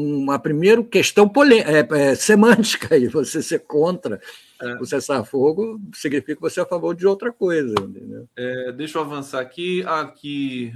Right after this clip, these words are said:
Speaker 2: você
Speaker 1: Eu gostei da
Speaker 2: colocou
Speaker 1: do Lula que eu fiz, essa aí também é muito boa, exatamente
Speaker 2: Valendo
Speaker 1: que eu
Speaker 2: um pouco, o Hamas pegou pesado, mas você tá abusando. Tem o nome a zelar. É a Dona
Speaker 1: É.
Speaker 2: Morte, né?
Speaker 1: A Dona
Speaker 2: Falando.
Speaker 1: Morte, até a morte tem um nome a zelar diante do
Speaker 2: Exatamente.
Speaker 1: É, é.
Speaker 2: Que bonitinha a morte. Até a morte do Miguel é bonita.
Speaker 1: <laughs>
Speaker 2: Ai, ai. Aqui.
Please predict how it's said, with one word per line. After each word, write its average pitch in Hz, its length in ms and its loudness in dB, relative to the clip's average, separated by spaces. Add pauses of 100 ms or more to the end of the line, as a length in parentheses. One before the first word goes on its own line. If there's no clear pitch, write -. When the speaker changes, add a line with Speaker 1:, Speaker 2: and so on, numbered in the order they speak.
Speaker 2:
você 120 200 -6
Speaker 1:
Eu 139 40 -2
gostei 190 320 2
da 196 140 4
Speaker 2:
colocou 175 220 2
Speaker 1:
do 160 60 2
Lula 156 320 2
que 131 100 -4
eu 120 100 -2
fiz, 123 400 -6
essa 120 380 -4
aí 131 160 0
também 120 300 -4
é 117 60 -6
muito 110 240 -12
boa, 117 360 -4
exatamente 117 500 -8
Speaker 2:
Valendo 147 60 -10
Speaker 1:
que 120 60 -6
eu 113 100 -6
Speaker 2:
um - 40 -12
pouco, 170 560 -8
o 143 80 -10
Hamas 143 300 -8
pegou 139 240 -10
pesado, 135 300 -10
mas 139 140 -12
você 131 180 -18
tá 135 80 -14
abusando. 120 480 -14
Tem 131 100 -14
o 127 60 -12
nome 135 240 -10
a 131 40 -12
zelar. 123 380 -10
É 120 80 -4
a 131 60 2
Dona 147 260 -6
Speaker 1:
É. - 20 -4
Speaker 2:
Morte, 160 520 -2
né? 117 80 -10
Speaker 1:
A 117 80 -12
Dona 135 240 -2
Speaker 2:
Falando. 190 140 0
Speaker 1:
Morte, 165 360 0
até 113 440 -2
a 208 100 4
morte 170 360 -2
tem 196 120 0
um 180 60 -4
nome 180 240 -4
a 185 40 -6
zelar 143 440 -2
diante 110 380 -8
do 110 180 -6
Speaker 2:
Exatamente. 123 960 -10
Speaker 1:
É, 117 300 -16
é. - 40 -14
Speaker 2:
Que - 180 -8
bonitinha 120 840 -10
a - 20 -8
morte. 117 500 -12
Até 117 220 -2
a 226 120 2
morte 175 460 2
do 143 120 -8
Miguel 135 360 -2
é 131 40 -4
bonita. 120 400 -8
Speaker 1:
<laughs> 131 640 -10
Speaker 2:
Ai, 143 520 -2
ai. 110 280 -6
Aqui. 135 680 -8